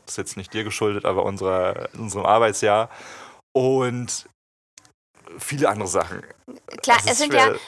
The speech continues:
Speaker 2: manchmal,
Speaker 1: zusammenzufassen.
Speaker 2: äh, äh, es sind nicht immer die großen Dinge, sondern es sind die Kleinigkeiten im Alltag, äh, wo man immer sich natürlich so ein bisschen auf den anderen einlässt. Und das ist ja auch schön bis zu einem gewissen Punkt. Aber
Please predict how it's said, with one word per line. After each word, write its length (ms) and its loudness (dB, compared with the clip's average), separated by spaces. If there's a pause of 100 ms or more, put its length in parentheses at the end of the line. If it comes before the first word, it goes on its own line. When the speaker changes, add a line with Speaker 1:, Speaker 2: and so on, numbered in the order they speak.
Speaker 2:
manchmal, 360 4
Speaker 1:
zusammenzufassen. 420 -2 (220)
Speaker 2:
äh, 200 -4
äh, 380 -6
es 100 -8
sind 120 -4
nicht 160 -6
immer 180 2
die 120 -2
großen 400 -2
Dinge, 260 -4
sondern 320 0
es 120 -8
sind 120 -8
die 60 -10
Kleinigkeiten 640 2
im 100 -4
Alltag, 480 4 (400)
äh, 200 -4
wo 140 0
man 220 4
immer 480 4 (240)
sich 460 -8
natürlich 500 0
so 80 -2
ein 80 -2
bisschen 260 -4
auf 140 2
den 160 -4
anderen 340 2
einlässt. 460 2
Und 60 -4
das 160 0
ist 140 -4
ja 120 2
auch 160 2
schön 300 0
bis 120 -6
zu 80 -6
einem 160 -2
gewissen 360 -2
Punkt. 260 -2
Aber 200 4